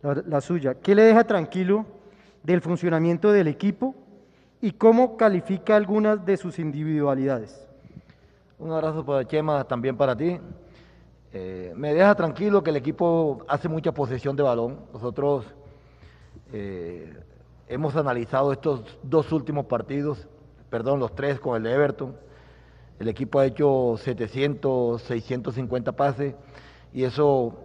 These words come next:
Speaker 2: esto lo vamos, lo vamos mejorando poco a poco, una, una posesión progresiva. Eso me, me, me, me, me tiene,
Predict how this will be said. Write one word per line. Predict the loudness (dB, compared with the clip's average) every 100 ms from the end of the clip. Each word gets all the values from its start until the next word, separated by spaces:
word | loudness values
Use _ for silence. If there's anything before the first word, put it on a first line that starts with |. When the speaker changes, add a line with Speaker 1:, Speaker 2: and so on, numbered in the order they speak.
| -12
Speaker 2:
esto | -6 0 4
lo | 6
vamos, | 6 4 0 -4 -12 -2
lo | 2
vamos | 4 4
mejorando | 2 4 2 2
poco | 2 0
a | 2
poco, | 2 2 -8
una, | -8 -8 -2 0 0
una | -4 -4 -2 0
posesión | 0 -4 -4 -2
progresiva. | 0 2 0 0 -2 -2 -6 -20 -20 -12
Eso | -8 -4 -2
me, | -2
me, | -4 -8
me, | -10 -6 -6 -6
me, | -8 -10 -12
me | -12 -10 -8
tiene, | -6 -4 -4 -6